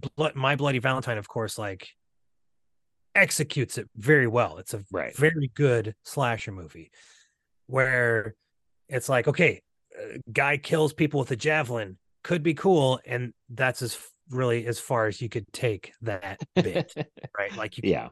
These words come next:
Speaker 1: can't make a whole movie, like you're saying, make a five-minute sizzle reel or a five-minute short out of that. You, you know, thank God this thing's only eighty-eight minutes long, is
Speaker 2: It
Speaker 1: what I mean.
Speaker 2: felt
Speaker 1: Yeah.
Speaker 2: much longer. That's one of those times I'm like, "Oh, I wish
Speaker 1: <laughs>
Speaker 2: movies were under ninety minutes."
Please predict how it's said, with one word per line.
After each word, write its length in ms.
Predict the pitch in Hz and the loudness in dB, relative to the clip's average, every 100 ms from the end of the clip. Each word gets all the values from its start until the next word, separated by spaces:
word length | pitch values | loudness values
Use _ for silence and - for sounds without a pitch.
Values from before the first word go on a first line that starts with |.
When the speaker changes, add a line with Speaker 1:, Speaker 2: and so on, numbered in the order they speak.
| - | -4
Speaker 1:
can't 140 | 151 | -2
make 160 | 117 113 | -2 -4
a 40 | 110 - | -6 -14
whole 120 | 110 | -10
movie, 340 | 107 120 104 98 | -6 -4 -4 -4
like 200 | 123 131 | -2 -2
you're 60 | 143 | 0
saying, 300 | 208 131 - - - - | 2 2 -2 -18 -18 -2
make 200 | 151 151 | 0 2
a 100 | 139 | 0
five-minute 560 | - 151 143 135 131 120 | 0 -2 0 -2 -4 0
sizzle 320 | 151 127 117 | 0 0 -2
reel 300 | 104 87 - - - | -6 -8 -12 -20 -12
or 80 | 123 | -6
a 40 | 110 | -4
five-minute 480 | 139 127 120 117 101 | -2 -2 -2 -6 -6
short 340 | - 123 92 | -4 -6 -6
out 140 | 92 82 | -12 -14
of 80 | 80 | -16
that. 180 | 85 | -14
You, 160 | 117 117 - | -10 -10 -6
you 120 | 113 | -8
know, 160 | 92 - - - _ _ _ | -8 -16 -20 -20 _ _ _
thank 180 | 175 208 | 2 6
God 220 | - 226 | 6 6
this 120 | 147 - | 4 2
thing's 180 | 139 | 0
only 240 | 127 131 120 | 2 2 4
eighty-eight 340 | 123 117 113 | 4 2 0
minutes 320 | 117 117 104 117 117 - | -2 -4 -4 -8 -8 -4
long, 340 | 160 117 87 - _ _ _ _ - | -4 -4 -10 -20 _ _ _ _ -4
is 140 | 139 | 0
Speaker 2:
It 20 | - | 4
Speaker 1:
what 140 | 123 | 4
I 40 | 110 | 8
mean. 60 | 156 | 10
Speaker 2:
felt 220 | 156 - _ _ _ - | 8 4 _ _ _ 2
Speaker 1:
Yeah. 80 | |
Speaker 2:
much 220 | 127 127 123 | 4 4 6
longer. 400 | 110 87 82 71 | 4 4 0 2
That's 240 | 117 127 | 4 4
one 140 | - 147 | 4 8
of 60 | |
those 160 | 151 135 | 10 8
times 300 | - 185 127 | 6 4 6
I'm 80 | 160 | 4
like, 100 | 135 | 4
"Oh, 60 | 123 | 8
I 100 | 190 | 10
wish 160 | 151 190 | 10 6
Speaker 1:
<laughs> 60 | |
Speaker 2:
movies 260 | 160 156 143 | 4 4 2
were 60 | 127 | 0
under 120 | 131 | 0
ninety 260 | 127 127 | 0 0
minutes." 360 | 120 139 104 - | 0 2 2 0